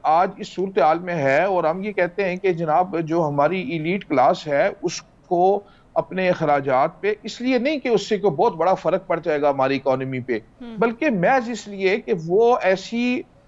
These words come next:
Speaker 1: अपने आप को इस तरीके से carry करें जिस तरह के अवाम जो है वो जो इस वक्त महंगाई में और जो, अ, दीगर मुश्किलात में जो फंसे हुए हैं तो एटलीस्ट उनको कोई psychological relief जो है वो symbolically मिल जाए। तो बजाय वो कुछ करने के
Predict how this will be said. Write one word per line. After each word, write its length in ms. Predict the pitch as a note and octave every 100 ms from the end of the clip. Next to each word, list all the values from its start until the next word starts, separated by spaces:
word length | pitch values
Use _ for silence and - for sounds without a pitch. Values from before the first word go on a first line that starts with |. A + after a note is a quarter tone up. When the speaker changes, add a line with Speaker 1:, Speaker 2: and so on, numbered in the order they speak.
| -
Speaker 1:
अपने 280 | F3 G#3 G#3+
आप 320 | F3+ G3 A3+
को 260 | A#3 A3+ A#3
इस 280 | - - -
तरीके 360 | G3+ - E4
से 160 | C#4+ C4
carry 180 | F#3 E3
करें 180 | E3+
जिस 240 | F#3 F3+ -
तरह 160 | E3+
के 180 | D#3+ G3+
अवाम 520 | - - D3+ D#3 C4+
जो 140 | B3+ A#3
है 200 | D#3+ D#3
वो 340 | F3 F#3+ F#3+ -
जो 120 | E3 F3
इस 180 | E3+
वक्त 180 | E3 -
महंगाई 360 | C#3+ B2+ B2+ D#3+
में 220 | D#3+ D#3+
और 220 | D#3+ D3+
जो, 380 | C#3+ D#3 D3+ D#3 - - -
अ, 160 | C3 C3
दीगर 520 | C3+ C#3 C#3 D#3 D3 - C3+
मुश्किलात 500 | C3+ - B2+ C#3 C#3+
में 160 | D3 C#3
जो 180 | C3+
फंसे 300 | C3+ B2 -
हुए 220 | G#3+ D3 C#3
हैं 100 | G#3
तो 400 | - _ - -
एटलीस्ट 440 | G#3 G3 A#3 -
उनको 260 | G3+ F3+ A3
कोई 220 | A#3 A#3+
psychological 800 | - C#3 C3+ C3+ C3+ D3+ C4 C4
relief 300 | A#3 F#3+ F#3+
जो 180 | G3 D3+
है 120 | D3
वो 120 | D#3+
symbolically 680 | D3+ D3+ B2+ B2 C#3+ E3+ E3+
मिल 220 | C3 C3+
जाए। 240 | C3+ B2 - - _ -
तो 180 | A3 -
बजाय 360 | C#3 C3+ D#3 A#3
वो 260 | E3 D3+
कुछ 220 | A#3+ C#4 -
करने 340 | G3+ E3+ G3
के 240 | F3+ D#3